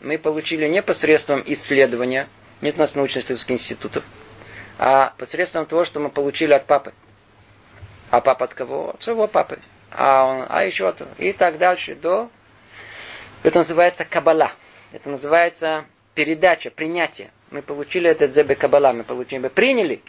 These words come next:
приняли, кибальн, приняли, э, эти знания, мы их получили.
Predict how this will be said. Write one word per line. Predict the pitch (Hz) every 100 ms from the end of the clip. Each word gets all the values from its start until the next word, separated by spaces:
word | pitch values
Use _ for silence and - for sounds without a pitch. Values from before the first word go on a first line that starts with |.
| _
приняли, | 165 208 165 123 110 - - - - -
кибальн, | - 160 180 220 196 123 - -
приняли, | 160 214 190 131 - _ _ _
э, | - 127
эти | 135 135 139
знания, | 131 151 147 127 107 _
мы | 147
их | 156
получили. | 156 156 - 160